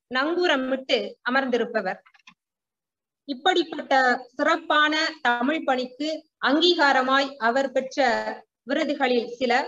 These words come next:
அமெரிக்க அளவிலான பேச்சு போட்டியில் வென்று பெற்ற ஞான பாரதி விருது, சிறந்த நடிகைக்கான தமிழ் அன்பன்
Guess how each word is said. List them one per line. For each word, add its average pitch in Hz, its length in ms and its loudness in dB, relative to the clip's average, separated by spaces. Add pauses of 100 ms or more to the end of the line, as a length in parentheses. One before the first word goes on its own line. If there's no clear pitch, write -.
(760)
அமெரிக்க 370 560 2 (260)
அளவிலான 262 640 0 (220)
பேச்சு 294 400 -6
போட்டியில் 269 580 0 (120)
வென்று 277 500 4 (280)
பெற்ற 233 300 -10 (500)
ஞான 247 400 4
பாரதி 240 420 2
விருது, 208 340 -4 (880)
சிறந்த 370 520 2
நடிகைக்கான 277 760 0 (400)
தமிழ் 302 320 0
அன்பன் 262 380 -2